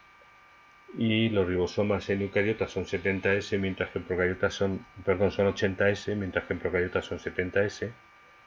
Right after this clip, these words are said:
El primer aminoácido en eucariotas siempre es la metionina, aunque luego se suele eliminar. Y los factores de iniciación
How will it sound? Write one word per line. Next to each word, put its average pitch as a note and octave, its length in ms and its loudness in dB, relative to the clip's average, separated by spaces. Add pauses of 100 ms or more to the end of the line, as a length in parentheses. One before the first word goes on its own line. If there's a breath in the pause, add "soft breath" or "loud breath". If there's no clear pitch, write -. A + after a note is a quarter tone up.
(220)
El G2+ 340 2
primer G2+ 260 2
aminoácido G2+ 560 2
en F#2+ 80 2
eucariotas G2+ 460 2
siempre F#2+ 300 2
es F#2 40 2
la F#2 80 4
metionina, G#2 600 0
aunque G2 240 0
luego F#2+ 200 0
se E2 320 -4
suele F#2+ 380 0
eliminar. G2 520 0 (1200)
Y B2 160 4
los A2+ 160 4
factores A2 380 0
de G#2+ 60 -2
iniciación G#2 600 0